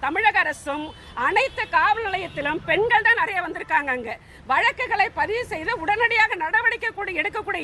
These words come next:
ஏற்பாடு என்பது தமிழக காவல்துறையில இருக்கணும். அதற்கு பொறுப்புல இருக்கக்கூடிய உயர் அதிகாரிகள் இதை இன்னும் கூட விரைவுபடுத்தி வழக்குகளை நடத்துறதுக்கான ஏற்பாடு செஞ்சா, இவ்வளோ பேர் இங்க வந்து நிக்க வேண்டிய அவசியம் இல்லை நாங்க கருதுகிறோம்.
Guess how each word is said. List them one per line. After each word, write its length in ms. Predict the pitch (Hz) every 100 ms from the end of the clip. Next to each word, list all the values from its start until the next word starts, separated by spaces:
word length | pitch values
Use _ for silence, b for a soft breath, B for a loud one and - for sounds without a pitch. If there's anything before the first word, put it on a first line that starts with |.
| 269
ஏற்பாடு 400 | 381 - 415 392
என்பது 500 | 381 320 294 311 339 - B B
தமிழக 520 | 277 415 466 440 415
காவல்துறையில 680 | 339 339 403 392 359 370 330 277
இருக்கணும். 480 | 302 381 339 311 453
அதற்கு 440 | 254 302 349 359 311 -
பொறுப்புல 380 | 339 415 466 427
இருக்கக்கூடிய 420 | 392 370 320 320
உயர் 320 | 392 302 381 440
அதிகாரிகள் 680 | 339 339 320 285 285 320 - B
இதை 180 | - 277
இன்னும் 340 | 320 415 480 427
கூட 340 | 392 381 415 330
விரைவுபடுத்தி 640 | 320 466 539 392 349 - 466
வழக்குகளை 440 | 302 370 427 359 302
நடத்துறதுக்கான 680 | 294 359 349 370 320 302
ஏற்பாடு 480 | 262 339 - 381 349
செஞ்சா, 400 | - 269 240 277 320 B B
இவ்வளோ 300 | 262 339 440 427
பேர் 240 | 427 427 349
இங்க 140 | 349
வந்து 200 | 359 381
நிக்க 240 | 339 330 415
வேண்டிய 260 | 349 339
அவசியம் 420 | 269 381 - 403 370
இல்லை 180 | 349
நாங்க 240 | 359 302 277
கருதுகிறோம். 680 | 254 277 339 302 302 403